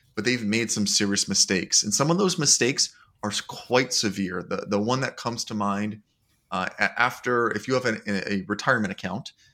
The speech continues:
um, assuming it's a traditional retirement account, at either the age seventy-two and a half, which was the previous rule,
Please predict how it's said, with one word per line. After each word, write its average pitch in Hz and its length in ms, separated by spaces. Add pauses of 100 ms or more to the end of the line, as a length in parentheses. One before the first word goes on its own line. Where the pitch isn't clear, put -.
(240)
um, 92 300
assuming 98 380
it's 95 140
a 98 60
traditional 104 460
retirement 90 360
account, 104 360
at 90 120
either 107 220
the 101 140
age 98 180
seventy-two 120 480
and 107 100
a 101 40
half, 98 320
which 101 180
was 98 160
the - 80
previous 98 500
rule, 98 320